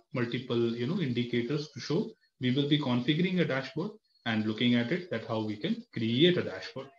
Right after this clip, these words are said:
So here you will have two options. You can create a dashboard or view all dashboards, which you would have created. The section people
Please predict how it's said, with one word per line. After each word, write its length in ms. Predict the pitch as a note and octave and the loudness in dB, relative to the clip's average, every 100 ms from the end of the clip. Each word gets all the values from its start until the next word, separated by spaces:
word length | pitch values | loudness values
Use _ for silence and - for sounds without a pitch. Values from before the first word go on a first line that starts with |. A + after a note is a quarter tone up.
| _ _ - | _ _ -8
So 140 | C3 | -4
here 200 | B2 D3 | 2 4
you 120 | D3+ | 4
will 120 | C#3+ D3 | 4 2
have 180 | D#3 | 2
two 180 | D#3 D#3+ | 4 2
options. 500 | C#3 - A3 - - _ _ - | 2 0 -2 -4 -10 _ _ -10
You 80 | A2+ | -2
can 220 | C3 B2+ | -2 0
create 340 | A#2 A#2+ D3+ | 0 2 2
a 60 | F3+ | 2
dashboard 420 | F3 - - B3 - _ _ - | 0 0 -2 -4 -4 _ _ 2
or 160 | F3 | 2
view 320 | D#3+ D3 A#3+ - | 4 2 0 2
all 140 | C3 B2 | 2 2
dashboards, 680 | A2 G2 - - - - - | 0 -6 -12 -16 -16 -18 -10
which 160 | A#2 A#2 | -8 -4
you 120 | A2+ | -4
would 120 | A2 | -2
have 180 | F3 F3+ | -4 -4
created. 380 | A#2+ G2+ G2 - - _ _ _ _ _ _ _ _ _ _ _ _ - - _ | -6 -6 -8 -14 -20 _ _ _ _ _ _ _ _ _ _ _ _ -20 -20 _
The 60 | D3 | 2
section 480 | D#3+ F#3+ - C4 G#3+ | 4 4 6 4 6
people 360 | G#3 A3 G#3+ | 2 2 -4